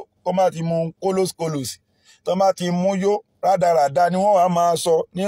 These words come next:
lórí comment. Kì í kú ṣe gbogbo wa náà la lè ní lárí láyé. Ṣé ìkáwọ́ dọ́gba ni? Àwọn kan bẹ tó yẹ pé yẹ̀yẹ́ náà wá ṣe láyé. Yẹ̀yẹ́, bí kán máa fìyàn ṣe yẹ̀yẹ́, kán máa fìyàn rẹ́rìn-ín, kán máa ṣe dey play.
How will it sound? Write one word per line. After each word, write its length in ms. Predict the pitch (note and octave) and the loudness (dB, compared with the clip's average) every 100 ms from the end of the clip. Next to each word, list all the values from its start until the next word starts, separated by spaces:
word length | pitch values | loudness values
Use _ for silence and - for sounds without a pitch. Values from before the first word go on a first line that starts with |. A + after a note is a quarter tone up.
| G3 - | -6 -4
lórí 240 | G3+ F#3+ | -2 -2
comment. 260 | G3 G3 G3 | -2 -2 -4
Kì 100 | D3+ | -6
í 60 | D#3 | -6
kú 80 | F#3 | -6
ṣe 160 | D#3+ E3+ | -6 -6
gbogbo 220 | D#3 D#3+ | -6 -2
wa 120 | E3 | 0
náà 120 | G3 | 0
la 120 | D3 C#3+ | 0 -2
lè 100 | B2 | -2
ní 120 | A#2 | -6
lárí 280 | D3 D#3+ D#3 | -2 -2 -2
láyé. 280 | D#3+ D#3+ F3 F#3 _ _ _ _ | -2 -4 -4 -16 _ _ _ _
Ṣé 120 | - A3+ A3 | -2 -2 -2
ìkáwọ́ 460 | C3 - D3 D#3+ E3+ | -8 -4 0 2 0
dọ́gba 300 | E3+ D3+ C#3+ C3+ | 0 0 0 0
ni? 80 | C3+ _ _ - _ | -6 _ _ -20 _
Àwọn 360 | C3+ F#3 F#3 - | -2 0 0 0
kan 160 | G3+ | -2
bẹ 80 | G3+ F#3+ | 0 0
tó 80 | |
yẹ 140 | G#3 G3 | 0 0
pé 100 | A3+ | -2
yẹ̀yẹ́ 380 | A#3 D3+ C3 F3 | -2 -2 -2 -2
náà 120 | F#3+ | 0
wá 120 | G3 F#3+ | 2 0
ṣe 140 | D#3+ | 0
láyé. 320 | F3 F#3+ F#3+ A3+ - _ _ _ _ | -2 0 -2 -6 -10 _ _ _ _
Yẹ̀yẹ́, 440 | B2 D#3 C#3 D#3 G3 - - | -4 -2 -2 0 -2 -2 -10
bí 100 | F3 | -6
kán 140 | G3+ | -2
máa 120 | F#3 F3+ | 0 -2
fìyàn 280 | D#3 D#3 | -4 -4
ṣe 120 | D3+ F#3+ | -2 -2
yẹ̀yẹ́, 380 | F3 C#3 F#3 A3+ | -2 -4 -4 -4
kán 120 | G#3 | -2
máa 140 | F#3 | -2
fìyàn 300 | D3+ D#3 D3 E3 | -2 -4 -2 0
rẹ́rìn-ín, 340 | A3+ G3 C#3 - _ _ _ _ | 0 -2 -6 -12 _ _ _ _
kán 120 | F#3+ G3+ | -2 0
máa 120 | F#3+ | 0
ṣe 120 | G3 F3+ | 0 -2
dey 160 | E3 | -4
play. 280 | - G3 | -4 -2